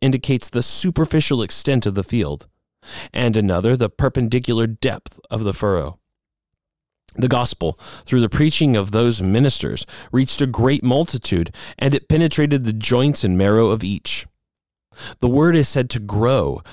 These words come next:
when it spreads widely in the world, and to prevail when it makes all things new in the heart and life of a believer.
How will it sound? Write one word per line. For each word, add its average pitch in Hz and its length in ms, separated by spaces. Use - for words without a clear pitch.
when 113 180
it - 80
spreads 113 340
widely 95 640
in 80 80
the 76 100
world, 73 440
and 113 160
to - 80
prevail 104 720
when 113 160
it 92 60
makes 120 220
all 127 200
things 110 320
new 87 180
in 90 80
the 87 80
heart - 540
and 92 160
life 90 300
of 80 120
a 82 60
believer. 78 480